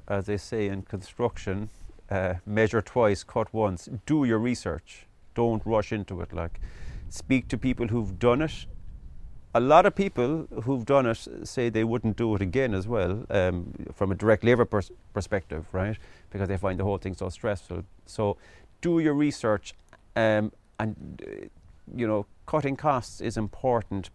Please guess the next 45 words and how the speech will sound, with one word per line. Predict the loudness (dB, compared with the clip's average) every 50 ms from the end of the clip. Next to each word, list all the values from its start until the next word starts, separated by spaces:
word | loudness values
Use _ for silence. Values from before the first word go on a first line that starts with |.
| -2
but, | 0 0 0 0 -2 -10 -18 -20 -20 -20 -20 -20 -20 -20 -20 _ 0
um, | 2 2 2 2 2 2 2
like, | 0 0 0 0
when | -2
you | 0
start | 0 0 0 0
looking | -2 -2 -4
at | -4 -2
cost | 0 0 -2 0 -4
per | -8
square | -10 -4 -2 0 0
foot, | 0 0 -2 -2 -2 -2 -6 -12 -18 -20 -20 -20 -20 -20 -20 -18 -2 2
don't | 2 4 4 2 0
just | 0 0 0 0 0 -4
remember | -4 -2 -2 -2 -2 -2 -4
the | -4 -6
cheapest | -8 -10 -12 -6 -4 -4 -4 -4 -6 -10 -10 -4
one | -4 -2 -2 -2
you | -2 -2
heard, | 0 -2 -2 -4
'cause | -8 -6
people | -6 -6 -6 -6 -8 -6
typically | -6 -6 -6 -4 -8 -6
do, | -4 -4 -4 -4 -4 -6 -6
right? | -6 -4 -4 -4 -6 -12 -18 -20 -20 -20 -20 -18 -18 -18 -14 -2 2
Um, | 2 4 4 4 2 -2 -4 -8 -16 -4 -2
and, | -2 -2 0
and, | 0 -2 -2 -2 -4 0 0
and | 0 2 4
I'd, | 2 2 2 4
I'd | 4 4 4 4
be | 2
more | 2 4 4 2 2
for, | 4 2 2 2 2 -2 -8 -18 -20 -20 -20 _ -8
if | -8 -8 -4 0
you | 0 0
have | 0 0 -2 -4 -6
the | -6
budget, | -2 0 0 0 0 -2 -2
I'd | 0
be | -2
more | -2 -2 -4 -2
for | -4 -6
driving | -2 0 2 2 2 2 0 0
value | 0 2 4 6 6 6 4 2 0 0 0 -2